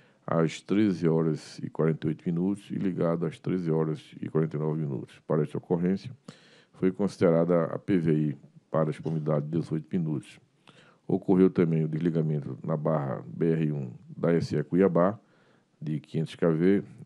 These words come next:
eh, e da linha quinhentos K V R I Beirãozinho, Cuiabá Circuito um, e, consequentemente, do transformador nove A T zero um, por falta de caminho elétrico no lado de quinhentos K V.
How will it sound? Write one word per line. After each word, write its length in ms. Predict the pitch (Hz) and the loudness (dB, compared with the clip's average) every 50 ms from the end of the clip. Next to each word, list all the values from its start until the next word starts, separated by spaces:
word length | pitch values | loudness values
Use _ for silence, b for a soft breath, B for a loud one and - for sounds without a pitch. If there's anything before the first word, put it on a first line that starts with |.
| - _ - - - | -20 _ -20 -14 -8
eh, 180 | - 76 78 76 | -6 -4 -2 -2
e 60 | 78 | 0
da 140 | 78 92 87 | 2 2 2
linha 260 | 82 85 87 85 80 | 2 2 2 2 0
quinhentos 300 | 76 - - 87 80 - | 0 0 -2 -2 -2 0
K 80 | - 78 | 0 0
V 300 | 76 73 73 73 73 - | 0 2 2 0 0 0
R 160 | - 80 78 | -2 -2 -2
I 240 | 76 73 73 69 65 - _ B B B B B B B _ | -2 -4 -4 -6 -8 -12 _ B B B B B B B _
Beirãozinho, 720 | - 80 87 87 87 87 85 76 73 78 92 104 113 117 117 117 - - - - - - _ | -2 0 2 2 2 2 0 -2 -2 -2 -2 -2 -2 -4 -8 -10 -14 -16 -18 -18 -20 -20 _
Cuiabá 380 | - - 78 76 73 78 76 - | -4 0 0 0 2 0 -2 -4
Circuito 460 | - - 131 - - 82 82 - - | -4 -8 -10 -8 -6 -6 -6 -6 -6
um, 200 | 87 95 110 113 | -6 -4 -4 -6
e, 80 | 98 - | -8 -8
consequentemente, 880 | - - 107 101 - 92 - 101 98 82 - 85 82 85 85 - - b b b b b b b b b _ | -6 -6 -4 -4 -4 -2 -2 -2 -2 -2 -2 -2 -2 -2 -2 -4 -8 b b b b b b b b b _
do 140 | - 98 | -2 -2
transformador 800 | - - 98 92 87 - 101 95 98 87 80 80 82 85 85 80 | 0 2 0 0 0 0 0 0 0 0 0 0 2 2 2 2
nove 380 | - 87 92 92 87 78 80 80 | 2 2 2 2 2 2 2 2
A 120 | 80 80 | 2 2
T 160 | 78 - - 78 | 0 -2 -4 -4
zero 260 | 71 78 78 76 73 | -2 0 -2 -2 -2
um, 220 | 73 73 71 69 - - - | -4 -4 -6 -8 -10 -12 -6
por 160 | - 87 85 | -4 -2 -2
falta 500 | - - 85 85 85 82 - 87 85 78 - - - - | 0 0 0 0 0 0 0 -2 -2 -2 -2 -6 -12 -12
de 100 | - - | -12 -10
caminho 360 | - - 90 82 85 85 80 | -6 -4 -2 -2 0 0 0
elétrico 420 | 78 78 80 80 78 - - - | 0 0 0 0 -2 -2 -4 -6
no 60 | 80 80 | -2 0
lado 140 | 80 82 80 | 0 0 -2
de 40 | - | -4
quinhentos 300 | - - 82 80 - - | -4 -6 -4 -4 -6 -4
K 120 | - 85 | -4 -4
V. 280 | 73 - - 65 65 - | -4 -4 -4 -6 -6 -6